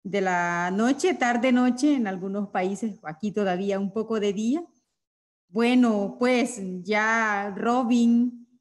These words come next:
y John lo dijo prácticamente todo y qué emoción. Siento, eh, eh, tengo sentimientos encontrados cuando escucho a, a Robin.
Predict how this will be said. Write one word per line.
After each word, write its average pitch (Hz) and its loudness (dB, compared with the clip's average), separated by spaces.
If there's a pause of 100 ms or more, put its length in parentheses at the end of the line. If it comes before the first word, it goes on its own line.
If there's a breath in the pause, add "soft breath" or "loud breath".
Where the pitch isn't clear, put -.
(140)
y 208 -2
John 220 2
lo 208 -4
dijo 208 -2 (240)
prácticamente 214 -2
todo 220 0
y 208 -4
qué 202 -2
emoción. 220 -2 (680)
Siento, 208 -2 (760)
eh, 202 -8
eh, - -20 (160)
tengo 277 4
sentimientos 220 -2
encontrados 214 -2
cuando 180 -6
escucho 208 -6
a, 175 -6
a - -10
Robin. 226 0